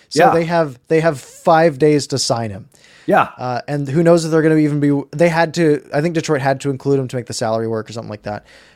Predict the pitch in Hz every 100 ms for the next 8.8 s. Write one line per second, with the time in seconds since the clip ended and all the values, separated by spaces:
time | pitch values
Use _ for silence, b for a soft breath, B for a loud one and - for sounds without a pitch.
0 | _ 127 127 120 113 113 135 175 196 180
1 | 214 160 - 156 151 139 156 151 143 160
2 | 151 147 143 - _ _ 143 143 156 143
3 | 156 156 - 143 170 160 135 135 139 147
4 | 123 123 135 151 131 151 185 107 - b
5 | b b b _ _ _ _ - 175 175
6 | 180 175 156 135 135 143 127 135 160 180
7 | 117 143 233 202 156 131 143 160 127 135
8 | 175 196 170 294 143 135 107